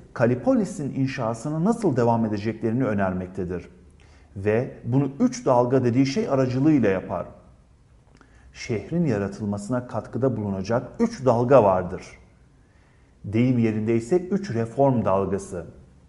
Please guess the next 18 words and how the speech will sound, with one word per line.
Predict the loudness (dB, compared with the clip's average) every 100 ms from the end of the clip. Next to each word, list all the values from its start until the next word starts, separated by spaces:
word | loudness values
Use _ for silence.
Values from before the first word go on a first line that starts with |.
| _ _ -20 -20 -20 -20 -20 -20 -20 -20 -20 -20 -18 -8
Bu | -4 0
dalgaların | 2 2 2 2 0
ilki, | -2 -4 -2 0 0 -2 -14
hatırlayın, | -12 -10 -4 -2 0 -4 -10 -20 -20 -6
özel | -2 0 0 -2
mülkiyet | -2 -4 -4 -6
üzerindeki | -4 -4 -2 -2 -4
kısıtlamalar. | -10 -12 -6 -4 -2 -2 -4 -10 -20 -20 _ _ _ _ _ _ _
Hatta | -4 -4 0 0
özel | 0 0 0
mülkiyetin | 0 -2 -4 -6
kaldırılmasıdır. | -4 -2 0 2 2 0 -2 -4 -6 -12 -20 -20 -18 -10
İkincisi, | -6 0 0 0 0 0 0 -4 -18 -20 -10 0
ailenin | 2 4 2 0
kaldırılması | -2 -4 -4 -4 -4 -4 2 2 2 -4
ve | -6
üçüncü | -4 -2 0 2
dalga, | 2 2 0 -2 -2